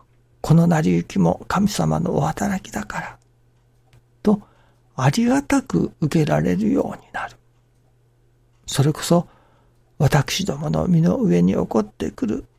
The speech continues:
一つ一つの成り行きに、感謝の心を持っ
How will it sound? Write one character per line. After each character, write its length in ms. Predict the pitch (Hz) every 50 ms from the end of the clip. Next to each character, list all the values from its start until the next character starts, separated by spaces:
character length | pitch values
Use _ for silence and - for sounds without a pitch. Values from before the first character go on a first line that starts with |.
| _ -
一 300 | - - - - 233 220
つ 220 | - - 240 226
一 240 | - - - 277 254
つ 140 | - - 208
の 180 | 185 175 -
成 140 | 190 - -
り 140 | 175 - -
行 140 | - - -
き 200 | - - - -
に、 200 | - - - - _ _ _ _ _ _ _ _ _ _ _ _ _ _ _ _ _ _ _ _ _ _ _ _
感 260 | - - - 262 269 233
謝 220 | - - - -
の 180 | - - - -
心 460 | - - - - - - - - -
を 140 | - - -
持 140 | 196 180
っ 60 | 170